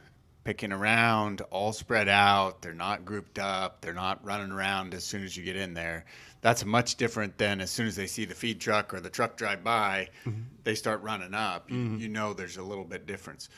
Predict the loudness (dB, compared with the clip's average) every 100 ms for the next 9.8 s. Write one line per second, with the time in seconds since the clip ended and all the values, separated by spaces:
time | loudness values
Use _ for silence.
0 | -20 -20 _ 4 4 4 0 0 0 -2
1 | -4 -4 -2 -2 -4 -6 -6 -6 -4 0
2 | 0 0 -2 -2 -8 -8 -6 -4 -2 0
3 | -2 -8 _ -12 -8 -4 -4 -4 -8 -12
4 | -8 -6 -2 0 4 4 4 0 -2 2
5 | 4 4 2 0 0 0 -2 0 -2 -2
6 | -6 -6 -4 -4 -4 -4 -2 -2 0 -2
7 | -2 -4 -2 0 -2 -2 -4 -4 -4 -2
8 | -2 -4 -8 -14 -20 -20 -14 -8 -6 -4
9 | -8 -8 -8 -6 -8 -8 -10 -12